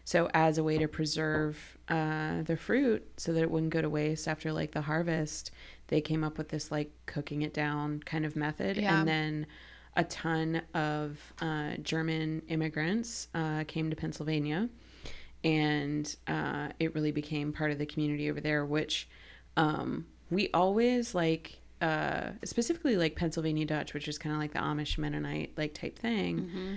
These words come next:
Speaker 1: We always had apple butter. Like, if you went to any, like, Amish restaurant
Speaker 2: Yeah.
Speaker 1: back home, like, there's
Speaker 2: On the
Speaker 1: always
Speaker 2: table,
Speaker 1: apple butter on
Speaker 2: right?
Speaker 1: the table,
Speaker 2: Yeah.
Speaker 1: no matter the season.
Speaker 2: Yep.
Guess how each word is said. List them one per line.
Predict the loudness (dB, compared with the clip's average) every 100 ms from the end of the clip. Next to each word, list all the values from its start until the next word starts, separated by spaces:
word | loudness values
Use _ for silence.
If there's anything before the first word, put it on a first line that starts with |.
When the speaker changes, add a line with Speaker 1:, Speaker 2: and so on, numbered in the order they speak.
| -8 -16 -20 -10 2
Speaker 1:
We | 4 6
always | 6 8 6 6
had | 2 2 4 4 2 0 -4 -8 -20 0
apple | 2 4 2
butter. | 2 4 4
Like, | 0
if | 0
you | 2
went | 2 2
to | 2
any, | 2 4 2
like, | 0 -4 -4
Amish | 0 0 0 0
restaurant | 0 0 -2 0 0 0
Speaker 2:
Yeah. | 4 4 2
Speaker 1:
back | 0 -2 0
home, | 0 0 0
like, | 0
there's | 0
Speaker 2:
On | 2
the | 2
Speaker 1:
always | 2
Speaker 2:
table, | 0 2 4
Speaker 1:
apple | 6 4
butter | 4 4
on | 2
Speaker 2:
right? | 2
Speaker 1:
the |
table, | 0 0 0 4
Speaker 2:
Yeah. | 4
Speaker 1:
no | 4
matter | 2
the | 0
season. | 0 0 0 0 -4 0
Speaker 2:
Yep. | 0